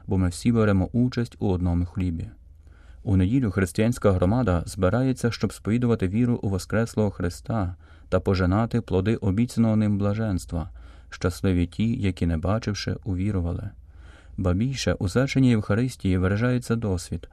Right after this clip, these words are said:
пережитий учнями Ісуса під час Тайної вечері та коли їм з'явився воскреслий Господь. Цей тісний зв'язок між воскреслим Христом і Євхаристією можемо простежити у різних євангельських розповідях,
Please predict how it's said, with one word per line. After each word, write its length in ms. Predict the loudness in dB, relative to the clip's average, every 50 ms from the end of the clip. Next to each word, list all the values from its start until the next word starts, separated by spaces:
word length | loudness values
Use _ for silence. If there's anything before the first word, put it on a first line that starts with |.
| -20 -6
пережитий 500 | -2 0 0 0 0 0 -2 -2 -2 -4 -2
учнями 500 | 0 0 0 0 0 0 2 2 4 2
Ісуса 560 | 2 0 0 0 0 0 0 0 0 0 0 -2 -4 -12 -20 -14 -6
під 140 | -4 -4 -2
час 220 | -2 -2 -2 -2 -2
Тайної 400 | -2 0 2 4 4 4 2 2
вечері 560 | 0 -2 -2 -2 -2 -2 0 0 -2 -2 -4 -6 -12 -18 -20 -6 -4
та 100 | -4 -2
коли 220 | 0 0 2 4
їм 140 | 4 4 4
з'явився 460 | 2 2 2 2 2 0 0 0 0
воскреслий 540 | 0 0 -2 0 0 0 0 0 0 -2 -2
Господь. 560 | -2 -2 -6 -6 -8 -4 -2 -2 -2 -4 -6 -10 -18 -20 -20 -20 -20 -20 -20 -20 -20 -20 -20 -20 -16 -12
Цей 200 | -2 2 2 2
тісний 360 | 4 2 0 0 2 2 2 2
зв'язок 400 | 4 2 2 4 2 2 2 4
між 180 | 2 2 2
воскреслим 500 | 0 -2 0 2 0 2 4 4 2 2
Христом 480 | 4 2 0 0 0 0 0 0 0 2 2
і 80 | 2
Євхаристією 960 | 2 2 2 0 0 0 0 0 -2 -4 -4 -2 0 0 2 2 0 -2 -4 -6 -12 -18 -20 -10 -2
можемо 440 | 2 2 2 4 4 4 4 4 4
простежити 600 | 4 2 2 2 0 0 0 2 2 2 2 2
у 200 | 0 2 0 2
різних 440 | 2 2 2 4 4 2 4 4 2
євангельських 580 | 2 4 4 4 4 4 2 0 -4 -4 0
розповідях, 720 | 0 0 0 0 -2 -2 -2 0 2 2 2 0 -2 -4 -10